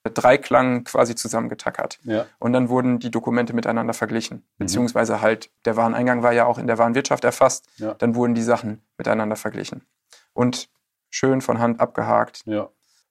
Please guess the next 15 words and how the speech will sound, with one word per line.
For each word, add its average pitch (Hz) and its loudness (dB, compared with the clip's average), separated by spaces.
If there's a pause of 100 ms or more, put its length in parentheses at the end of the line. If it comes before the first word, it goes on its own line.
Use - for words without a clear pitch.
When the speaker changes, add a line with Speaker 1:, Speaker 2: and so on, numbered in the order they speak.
(140)
Speaker 1:
Wenn's 131 0
dann 131 6
Rechnungsdifferenzen 147 2
gab 156 6
oder 143 2
so 139 2
und 131 -2
die 123 -10
Buchhaltung 135 0
das 127 -2
nicht 127 -6
direkt 123 -2
alleine 147 4
klären 156 -2
konnte, 151 0